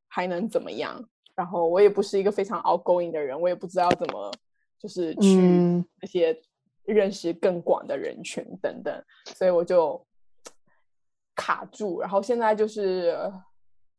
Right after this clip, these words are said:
Speaker 1: 放，虽然也没有，然后但是我就是自从接触了那里之后，我又没有办法纯粹的回归商科，就是因为真的很，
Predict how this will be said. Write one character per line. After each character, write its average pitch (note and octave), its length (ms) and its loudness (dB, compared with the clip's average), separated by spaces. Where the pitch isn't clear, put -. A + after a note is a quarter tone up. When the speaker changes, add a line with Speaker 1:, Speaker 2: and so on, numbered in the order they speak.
Speaker 1:
放， A#3+ 280 -4
虽 C#4+ 160 0
然 A#3+ 160 -2
也 G3 80 2
没 F3 140 0
有， G3+ 220 4
然 G#3 100 2
后 C#4 80 -2
但 D4+ 180 4
是 D#4+ 80 4
我 A#3 140 6
就 A#3+ 100 2
是 C#4+ 140 0
自 E4 100 -2
从 G#3 240 -6
接 B3 160 -2
触 C#4+ 160 -6
了 A#3 100 2
那 B3 120 -2
里 F#3+ 140 -4
之 F#3+ 120 -10
后， G3+ 200 -2
我 F3+ 100 0
又 A3 100 8
没 G3 140 4
有 A3 80 8
办 A#3 180 4
法 G3 140 4
纯 F3+ 260 -4
粹 C4+ 180 -2
的 A3+ 100 4
回 A3+ 220 0
归 G3+ 220 2
商 G3 300 -2
科， G3+ 320 -2
就 A3 100 -4
是 A3+ 320 -4
因 C4 100 2
为 A3+ 120 0
真 C#4+ 180 -4
的 D#4 100 0
很， A3+ 240 -6